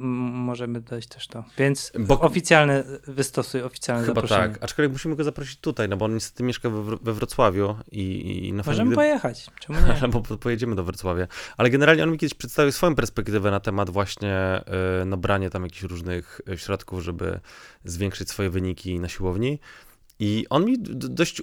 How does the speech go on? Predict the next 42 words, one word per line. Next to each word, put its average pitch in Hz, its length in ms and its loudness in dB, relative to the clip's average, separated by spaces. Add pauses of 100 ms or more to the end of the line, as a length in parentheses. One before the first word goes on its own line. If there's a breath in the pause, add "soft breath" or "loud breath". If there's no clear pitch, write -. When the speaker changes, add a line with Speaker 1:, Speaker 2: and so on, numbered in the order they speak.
(140)
Speaker 2:
unikalnie 151 600 2
to - 80 -4
przedstawił. 110 480 0
Nie 120 100 2
wiem, 135 120 0
czy 127 100 -4
by 113 80 -2
się 120 100 -2
teraz 123 200 2
z - 40 -6
tym 110 160 -4
zgodził, 110 480 -2
ale 107 140 -4
on 110 120 -4
mi, 113 120 -4
pamiętam, 113 320 -4
że 104 120 -2
mówił 107 460 0
na 104 120 -4
poziomie 104 380 -2
takim, 95 360 -6
że, 92 440 0 (1000 soft breath)
y, 95 40 -2 (580)
że 104 200 2
raczej 139 260 4
jest 131 120 -4
taki, 123 500 0
y, - 40 -2
y, 98 300 -4
że 113 160 0
ludzie 120 220 4
wiedzą, 127 340 6
z - 60 -6
czym 107 140 -6
to - 80 -6
się 104 140 -2
wiąże, 95 560 0 (360 soft breath)
wiedzą, 120 200 0
jakie 98 160 -2
to 110 80 -2
jest 104 100 0
ryzyko, 110 600 4